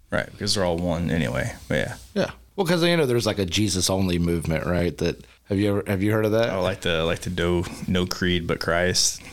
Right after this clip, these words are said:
Speaker 1: type
Speaker 2: Kinda,
Speaker 1: of
Speaker 2: yeah.
Speaker 1: mindset, or
Speaker 2: You know, there's, there's different variations of it, but there, you know, there's some who will only get baptized in the name of Jesus alone.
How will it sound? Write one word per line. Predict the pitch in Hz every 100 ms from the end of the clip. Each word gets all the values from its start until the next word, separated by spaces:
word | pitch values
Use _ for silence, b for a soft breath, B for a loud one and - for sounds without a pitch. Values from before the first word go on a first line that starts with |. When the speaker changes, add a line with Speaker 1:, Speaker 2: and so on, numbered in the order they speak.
| -
Speaker 1:
type | - -
Speaker 2:
Kinda, | 160 160 156
Speaker 1:
of | 143
Speaker 2:
yeah. | 135 135
Speaker 1:
mindset, | 135 135 135 98
or |
Speaker 2:
You | 160
know, | 156 147
there's, | 139 127 - B B B B
there's | 151 156
different | 180 254 175
variations | 151 139 113 113 113 131
of | 135 131
it, | 107
but | 110
there, | 120
you | 127 120
know, |
there's | 110 107
some | - 113 107
who | 113
will | 101
only | 92 107 101
get | 98 92
baptized | 95 - 104 98
in | 92
the | 95
name | 95 95
of | 92
Jesus | 90 95 98 95
alone. | 95 90 90 90 92 90